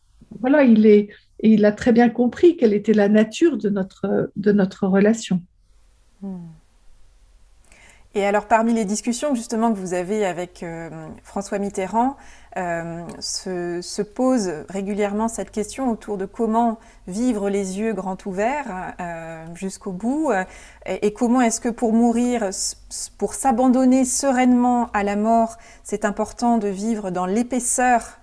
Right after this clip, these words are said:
Speaker 2: de vie, euh, dans l'épaisseur du trait de notre vie. Concrètement, vous, comment y parvenez-vous au quotidien à être dans cette, euh, attention à l'épaisseur du trait et non pas à la surface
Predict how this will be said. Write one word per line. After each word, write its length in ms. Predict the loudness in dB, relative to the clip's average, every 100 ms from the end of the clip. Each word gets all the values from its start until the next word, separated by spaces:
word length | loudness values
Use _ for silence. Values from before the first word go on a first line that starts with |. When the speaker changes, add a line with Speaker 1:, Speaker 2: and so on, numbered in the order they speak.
| -8
Speaker 2:
de 120 | -4
vie, 340 | -4 -2 -4 -4 -12 -20 -20 -8
euh, 160 | -4 -2
dans 100 | 0
l'épaisseur 420 | 0 0 0 -2
du 140 | -2 -6
trait 360 | -6 -2 -2 -2
de 160 | -6 -4
notre 320 | -4 -4 -8
vie. 260 | -6 -4 -6 -10 -20 -20 -20 -8
Concrètement, 800 | -6 -4 -6 -6 0 2 0 -4 -16 -20 -14
vous, 320 | -8 -4 0 0
comment 400 | 0 2 2 0
y 80 | -2
parvenez-vous 880 | -2 -4 -4 -2 -2 -4 -6 -8 -10 -14
au 80 | -12
quotidien 680 | -12 -10 -12 -12 -12 -14 -14 -6
à 160 | -6
être 240 | -6 -8 -8
dans 160 | -8
cette, 360 | -6 -8 -10 -12
euh, 200 | -10 -12 -16 _ -4
attention 680 | -2 -2 -2 -2 -2 -2 -2
à 100 | 0
l'épaisseur 720 | 0 0 -2 0 2 2 2
du 140 | 0 -8
trait 340 | -6 -4 -4 -4
et 100 | -2
non 140 | -2 -2
pas 180 | 0 0
à 80 |
la 100 | 0
surface 800 | -6 -8 -10 -6 -4 -4 -8 -10